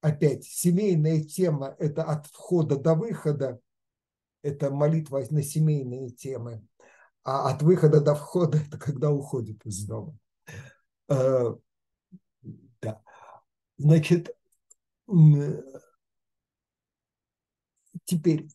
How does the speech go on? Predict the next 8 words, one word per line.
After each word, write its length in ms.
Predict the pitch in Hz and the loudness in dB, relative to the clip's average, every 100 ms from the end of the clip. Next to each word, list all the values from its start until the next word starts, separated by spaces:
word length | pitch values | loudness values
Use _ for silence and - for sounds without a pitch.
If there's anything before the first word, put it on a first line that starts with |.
| - | -6
и 80 | |
ещё 760 | 254 233 175 185 - - 208 165 | -2 4 4 6 2 0 4 4
одна 280 | 131 160 156 | 4 4 2
деталь, 440 | 180 - 240 185 | 2 2 4 4
которая 380 | 170 156 175 170 | 2 2 2 4
может 380 | 160 143 147 147 | 4 2 0 -4
оказаться 800 | 147 147 147 147 - 156 143 - _ _ | -2 -2 -2 -4 -4 -4 -4 -10 _ _
существенной. 1300 | - - 156 - 208 226 202 - 147 160 147 147 | -12 -2 -2 -2 0 2 2 -2 0 2 2 -2